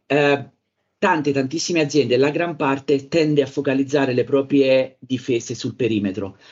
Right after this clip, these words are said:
Ad oggi tante aziende non sono più, ehm, vulnerabili dall'esterno, vuoi perché utilizzano delle tecnologie, ehm, aggiornate,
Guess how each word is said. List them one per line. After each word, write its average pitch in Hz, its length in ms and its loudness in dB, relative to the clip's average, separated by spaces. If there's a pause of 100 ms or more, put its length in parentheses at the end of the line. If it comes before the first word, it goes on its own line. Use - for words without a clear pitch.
(120)
Ad 156 220 4
oggi 120 600 -2 (360)
tante 156 360 -2
aziende 127 760 0
non 160 200 -2
sono 151 340 0
più, 135 380 0 (260)
ehm, 120 680 -2
vulnerabili 131 720 2
dall'esterno, 110 640 0
vuoi 143 220 4
perché 135 340 0
utilizzano 123 500 -4
delle 120 320 0
tecnologie, 120 920 -2
ehm, 113 600 0
aggiornate, 151 840 0